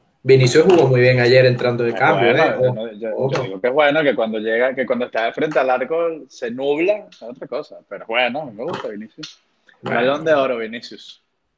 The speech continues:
Speaker 2: ¿Te acordás de mí? Lo escucharon aquí, en Pizarra, lo escucharon aquí, de mí.
Speaker 1: El Balón de Oro será el que te daban en los,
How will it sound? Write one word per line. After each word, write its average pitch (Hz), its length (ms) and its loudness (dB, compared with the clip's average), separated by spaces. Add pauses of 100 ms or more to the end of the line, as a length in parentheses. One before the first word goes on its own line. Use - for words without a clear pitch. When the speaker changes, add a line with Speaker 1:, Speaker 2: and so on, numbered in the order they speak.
(340)
Speaker 2:
¿Te - 340 -18
acordás 123 420 -4
de 135 60 -6
mí? 131 60 -4
Lo 123 100 -4
escucharon 139 360 -6
aquí, 180 340 -2 (220)
en 120 100 -20
Pizarra, 127 440 -6
lo 107 60 -10
escucharon 127 340 -10
aquí, 190 200 0 (360)
de 113 140 -6
mí. 131 340 -8 (1500)
Speaker 1:
El 110 140 -6
Balón 107 340 -4
de 117 120 0
Oro 123 260 6
será 135 580 4
el 143 120 -2
que 135 100 0
te 131 120 0
daban 123 380 0
en 151 140 -4
los, 117 260 -4